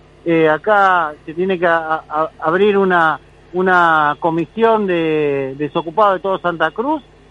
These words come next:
y esto no lo van a parar, porque realmente hasta que no haya pleno empleo en, en la provincia de Santa Cruz, no vamos a parar.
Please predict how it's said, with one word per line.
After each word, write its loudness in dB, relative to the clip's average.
y 0
esto 2
no 4
lo -2
van -2
a -2
parar, 0
porque -8
realmente -4
hasta -2
que -2
no 0
haya 0
pleno -2
empleo 0
en, -6
en -10
la -6
provincia -4
de -2
Santa -2
Cruz, -6
no 2
vamos 0
a -16
parar. -4